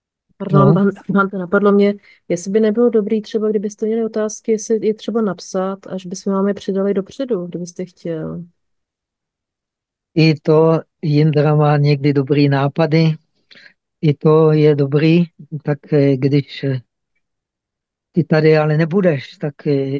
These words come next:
Speaker 1: Eh, já tady ještě budu a vždycky jsem na e-mailu, tak vám to je asi jedno, ale kdybyste chtěli třeba poslat na e-mail, tak já vám je předám a buď to možná s-, vlastně o tom byste se mohla jakoby na to dostat i během té přednášky,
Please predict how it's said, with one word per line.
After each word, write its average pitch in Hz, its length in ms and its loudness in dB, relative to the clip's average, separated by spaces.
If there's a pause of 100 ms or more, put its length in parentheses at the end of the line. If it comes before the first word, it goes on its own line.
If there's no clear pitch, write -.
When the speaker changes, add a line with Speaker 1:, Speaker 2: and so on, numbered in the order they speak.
Speaker 1:
Eh, 196 600 2
já 180 120 2
tady 190 160 -4
ještě 208 240 -4
budu 196 300 0
a 196 40 0
vždycky 196 300 -8
jsem 226 180 -4
na 190 180 -6
e-mailu, 202 420 -2
tak 175 140 -10 (200)
vám 170 120 -14
to 185 100 -8
je - 60 -4
asi 202 220 -8
jedno, 175 400 -6
ale 175 140 -6
kdybyste 175 360 -8
chtěli 180 240 -8
třeba 185 200 -8
poslat 180 300 -8
na 180 160 -6
e-mail, 175 440 -6
tak 175 240 -16
já 165 60 -4
vám 170 160 -4
je 175 60 -2
předám 170 540 -4
a 175 260 -12 (360)
buď 170 260 -8
to 185 120 -2
možná 185 260 -2
s-, - 120 -10
vlastně 185 260 -4
o 180 40 -4
tom 185 140 -2
byste 180 200 -6
se 185 140 -4
mohla 185 240 -2
jakoby 185 360 -4 (340)
na 180 80 -6
to 180 100 -6
dostat 175 360 -4
i 175 60 -2
během 180 280 -4
té 190 80 -2
přednášky, 170 840 -6